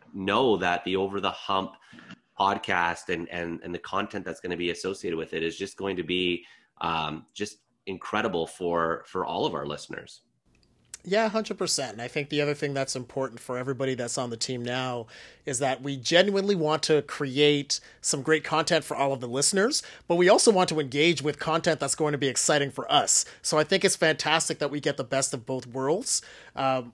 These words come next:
Speaker 2: you know, I'll be honest, you know, sometimes creating some of these <laughs> things and coming up with the schedules and whatnot,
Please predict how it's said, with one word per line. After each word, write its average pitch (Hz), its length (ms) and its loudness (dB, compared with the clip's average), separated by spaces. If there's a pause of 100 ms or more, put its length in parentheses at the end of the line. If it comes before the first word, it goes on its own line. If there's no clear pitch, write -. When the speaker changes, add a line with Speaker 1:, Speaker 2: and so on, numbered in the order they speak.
Speaker 2:
you 196 80 0
know, 190 180 4
I'll 175 100 2
be 202 220 4
honest, 214 340 6
you 180 60 2
know, 180 80 4
sometimes 202 400 4
creating 185 480 4
some 170 180 2
of 180 80 2
these 165 220 2
<laughs> - 20 -10
things 180 500 4
and 147 140 4 (280)
coming 190 260 4
up 165 100 4
with 156 80 -2
the 143 80 -2
schedules 165 480 2
and 160 140 0
whatnot, 170 480 4